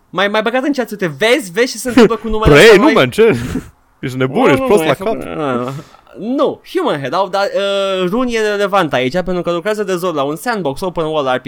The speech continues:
Speaker 1: G, Rune Ragnarok, care nu are estimated time, time of arrival, dar, um, au postat niște screenshot-uri și arată destul de frumos și este, e, e Rune open world, practic.
Speaker 2: Mhm.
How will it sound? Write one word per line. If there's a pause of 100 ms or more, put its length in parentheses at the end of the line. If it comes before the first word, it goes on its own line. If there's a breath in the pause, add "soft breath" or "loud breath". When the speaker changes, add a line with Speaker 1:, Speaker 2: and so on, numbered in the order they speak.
Speaker 1:
G,
Rune
Ragnarok, (320 loud breath)
care
nu
are
estimated
time, (100)
time
of
arrival,
dar, (380)
um, (240)
au
postat
niște
screenshot-uri
și
arată
destul
de
frumos
și
este, (100)
e,
e
Rune (240)
open
world,
practic. (280)
Speaker 2:
Mhm.